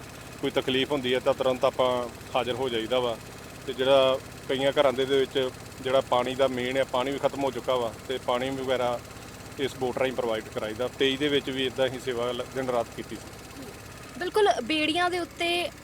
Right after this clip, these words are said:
Speaker 2: ਵੀ ਲੋਕ ਜਾ ਰਹੇ ਨੇ। ਅਸੀਂ ਵੀ ਜਦੋਂ ਤੁਹਾਡੇ ਇਲਾਕੇ ਤੱਕ ਪਹੁੰਚ ਕੀਤੀ, ਅਸੀਂ ਵੀ ਬੇੜੀ ਦੇ ਵਿੱਚ ਬੈਠ ਕੇ ਆਏ, ਤਾਂ ਹੁਣ ਅਸੀਂ ਬੋਟ ਦੇ ਵਿੱਚ ਮੌਜੂਦ ਹਾਂ। ਕਹਿੰਦੇ ਬੇੜੀਆਂ ਦੇ ਵਿੱਚ ਬਹੁਤ ਸਮਾਂ ਲੱਗ ਜਾਂਦਾ। ਅਸੀਂ ਖੁਦ ਦੇਖਿਆ ਕਿ ਮਿਹਨਤ ਵੀ ਬਹੁਤ ਲੱਗਦੀ ਆ, ਹਨਾ? ਤੇ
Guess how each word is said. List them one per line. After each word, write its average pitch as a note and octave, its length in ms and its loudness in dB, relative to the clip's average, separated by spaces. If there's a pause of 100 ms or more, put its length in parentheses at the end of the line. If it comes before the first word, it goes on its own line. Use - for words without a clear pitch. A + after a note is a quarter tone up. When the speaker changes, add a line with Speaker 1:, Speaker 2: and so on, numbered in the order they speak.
(260)
Speaker 2:
ਵੀ E4 260 2
ਲੋਕ C#4 300 0
ਜਾ A#3 220 4
ਰਹੇ G#3+ 140 -4
ਨੇ। B3 160 0
ਅਸੀਂ E4+ 240 4
ਵੀ F4+ 200 2
ਜਦੋਂ D#4+ 540 2 (180)
ਤੁਹਾਡੇ C#4+ 260 6
ਇਲਾਕੇ C#4 320 0
ਤੱਕ C#4+ 280 -2
ਪਹੁੰਚ A#3+ 300 -2
ਕੀਤੀ, D#4 300 -2
ਅਸੀਂ D4+ 180 -4
ਵੀ F4 80 0
ਬੇੜੀ B3 320 -4
ਦੇ C4+ 100 0
ਵਿੱਚ C4+ 200 -4
ਬੈਠ G#3+ 220 -2 (120)
ਕੇ B3+ 120 -2
ਆਏ, G#3+ 160 -6 (300)
ਤਾਂ F4 80 4
ਹੁਣ F4+ 120 8
ਅਸੀਂ F4+ 160 4
ਬੋਟ C4+ 280 4
ਦੇ C4+ 100 -2
ਵਿੱਚ D4 200 -4
ਮੌਜੂਦ A3+ 400 -2
ਹਾਂ। B3 80 0
ਕਹਿੰਦੇ D#4+ 240 4
ਬੇੜੀਆਂ D#4+ 360 2
ਦੇ E4 60 -4
ਵਿੱਚ D#4+ 240 -4
ਬਹੁਤ D#4 280 4
ਸਮਾਂ C#4 260 4
ਲੱਗ B3 140 4
ਜਾਂਦਾ। C4 240 0
ਅਸੀਂ D#4+ 160 2
ਖੁਦ D#4+ 200 -2
ਦੇਖਿਆ D4+ 460 2 (340)
ਕਿ F#4 60 8
ਮਿਹਨਤ F4 360 4
ਵੀ A4 80 6
ਬਹੁਤ D#4 280 2
ਲੱਗਦੀ A3+ 380 -2
ਆ, B3 60 2
ਹਨਾ? D#4 180 0 (440)
ਤੇ F4+ 260 4